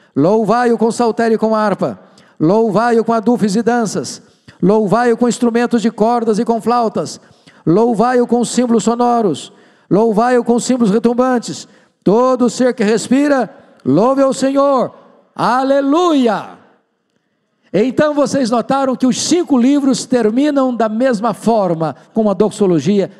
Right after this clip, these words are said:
de exaltação a Deus. Que coisa boa é que você e eu, pela graça, pertencemos a este reino. E somos súditos desse rei,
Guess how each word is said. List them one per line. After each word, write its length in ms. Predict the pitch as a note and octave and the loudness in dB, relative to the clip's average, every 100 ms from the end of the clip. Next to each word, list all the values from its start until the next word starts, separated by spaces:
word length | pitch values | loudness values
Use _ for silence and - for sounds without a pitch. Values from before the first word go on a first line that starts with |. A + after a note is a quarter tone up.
| - - | -20 -6
de 380 | E3+ - - - | -4 -4 -8 -4
exaltação 1300 | A3 A#3+ F#3 B2 F3 F#3+ F3+ D3+ C3+ - D#3 D#3+ D#3 - _ | -2 0 -2 -2 -2 -2 -2 -6 -6 -4 -2 -2 -6 -14 _
a 100 | - | -8
Deus. 800 | B2 A2 F#2 E2+ - - - - _ _ _ _ _ _ _ _ _ _ _ _ _ _ _ _ _ _ _ | -2 -2 -2 -6 -12 -12 -14 -16 _ _ _ _ _ _ _ _ _ _ _ _ _ _ _ _ _ _ _
Que 100 | A3 | -8
coisa 260 | A#3 G3+ G3+ | -4 -2 -2
boa 300 | G#3 G3+ F3 | 0 0 -2
é 20 | |
que 140 | G3+ | -4
você 340 | E3 D#3 F#3+ F3 | -4 -4 -2 -2
e 60 | |
eu, 280 | F3 F3+ D#3+ - | 0 -2 -4 -8
pela 220 | - E3+ D3 | -6 -4 -4
graça, 440 | C#3+ D3 - - | -4 -4 -6 -8
pertencemos 760 | - C#3+ C#3 B2 - C3+ C3 B2+ | -4 -4 -2 -4 -4 -4 -2 -2
a 40 | |
este 280 | B2 - D3 | -4 -4 -6
reino. 500 | B2 B2 G#2+ G2 F#2 _ _ _ _ _ _ _ _ _ _ _ - | -2 -2 -2 -6 -14 _ _ _ _ _ _ _ _ _ _ _ -10
E 60 | - | -4
somos 320 | D3+ C#3+ C3+ | -2 -2 -2
súditos 720 | - B3 C#4+ C4+ B3+ A3+ D3 | 0 0 2 0 0 -2 -2
desse 380 | D#3+ D3+ - E3 | -2 -2 -4 -8
rei, 680 | - A#2+ C#3 A#2+ G2+ F2+ | -8 -4 -2 -2 -4 -10